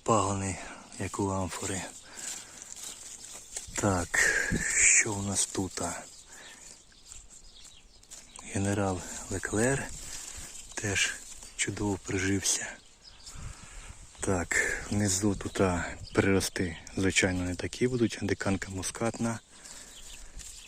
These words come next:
Так, це в нас, да, це з-під прищепи йде. Я вже думав, що, що обривати. Тут теж перевіряю вже по третьому разу. Диканка мускатна.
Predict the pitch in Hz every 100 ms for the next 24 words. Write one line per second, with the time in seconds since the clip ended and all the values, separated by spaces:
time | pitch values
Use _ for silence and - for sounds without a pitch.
0 | - - 92 - - - 101 101 - -
1 | - - - - 92 82 - - - -
2 | - 95 - 90 - 87 - 87 - 95
3 | 87 90 92 92 82 - 90 - - -
4 | - - - - - - - - - -
5 | - 92 85 90 107 120 - 87 - 87
6 | - - 90 - - 90 95 110 104 82
7 | 85 - - 87 - 90 87 85 - -
8 | 92 98 90 90 90 - 92 90 92 85